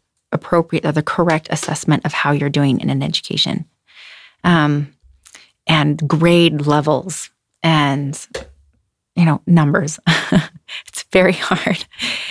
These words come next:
And, uh, especially as you associate with other moms and they're talking about these and you see that they're, they're, um, that, that they're doing different things with their days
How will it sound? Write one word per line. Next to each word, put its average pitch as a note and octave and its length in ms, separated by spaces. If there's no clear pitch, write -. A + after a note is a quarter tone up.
And, E3+ 720
uh, F#3 160
especially G3 360
as E3+ 80
you E3 40
associate F3+ 320
with F3 100
other D#3 160
moms D#3 320
and D3+ 80
they're D3 100
talking E3 480
about C#3+ 280
these C#3+ 180
and C#3+ 140
you D3 80
see D#3+ 300
that D3+ 140
they're, D3 140
they're, C#3+ 240
um, C3+ 320
that, - 120
that - 120
they're F3+ 100
doing F3+ 260
different E3 300
things C#3+ 260
with C#3+ 100
their C#3+ 120
days C3 500